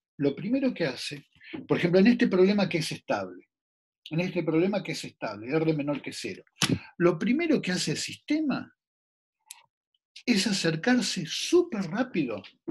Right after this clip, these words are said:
súper rápido a la variedad. Lo primero que hace. Y después sobre esa variedad, súper lentamente va convergiendo al punto estacionario.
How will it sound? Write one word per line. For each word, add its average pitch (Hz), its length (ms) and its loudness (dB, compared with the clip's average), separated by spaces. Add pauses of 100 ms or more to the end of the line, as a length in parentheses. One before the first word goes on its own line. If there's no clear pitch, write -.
(340)
súper 262 500 2
rápido 160 640 -4 (400)
a 139 80 0
la 127 100 4
variedad. 117 460 -2 (640)
Lo 226 100 0
primero 240 340 6
que 120 120 -4
hace. - 320 -12 (320)
Y 185 100 2
después 196 340 0
sobre 190 300 2
esa 190 200 0
variedad, 170 540 2 (280)
súper 254 560 4
lentamente 180 800 0
va 131 160 -2
convergiendo 127 840 -6 (120)
al 107 180 -10
punto 107 560 -10
estacionario. 95 760 -14